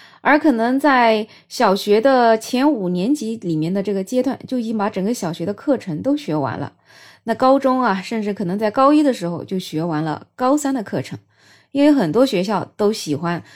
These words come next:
在前面赶紧把这些课程学完，然后呢，这样最后才可以为了考试做准备。所以这位委员他就建议要禁止这样超前学习的行为，停止内卷。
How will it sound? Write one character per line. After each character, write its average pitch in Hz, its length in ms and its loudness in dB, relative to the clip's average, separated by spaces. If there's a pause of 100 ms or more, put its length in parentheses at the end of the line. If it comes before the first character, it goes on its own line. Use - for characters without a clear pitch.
(120)
在 220 140 0
前 185 360 -4
面 254 260 -2 (120)
赶 185 220 0
紧 226 200 -4
把 185 100 -2
这 208 100 -6
些 220 140 -4
课 220 220 0
程 175 260 -6
学 180 240 -4
完， 185 300 0 (260)
然 170 160 -4
后 254 180 0
呢， 240 220 -2
这 269 80 -4
样 240 140 2
最 247 180 2
后 226 180 -2
才 180 180 -6
可 180 140 -8
以 151 120 -2
为 180 120 -2
了 160 120 -2
考 - 280 -10
试 - 280 -6
做 196 260 -4
准 - 260 -12
备。 - 260 -6 (340)
所 220 160 -2
以 233 80 2
这 226 120 0
位 208 120 4
委 180 160 0
员 156 200 -2
他 185 140 -2
就 180 160 -2
建 165 320 -4
议 156 240 -4
要 202 180 2
禁 220 320 -2
止 160 200 -4
这 190 80 -6
样 156 180 -2
超 214 320 -2
前 180 300 -4
学 165 260 -4
习 196 160 -6
的 165 100 -4
行 156 280 -4
为， 143 180 -2
停 220 340 -2
止 302 200 -4
内 233 240 -2
卷。 - 220 -12